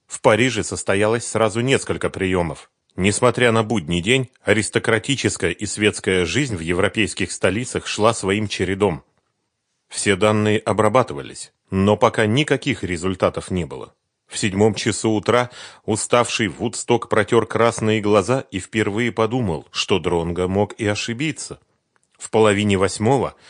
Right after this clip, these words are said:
генерал Минулин попросил подать завтрак.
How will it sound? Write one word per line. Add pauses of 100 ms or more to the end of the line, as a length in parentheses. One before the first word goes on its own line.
(360)
генерал
Минулин (100)
попросил
подать
завтрак.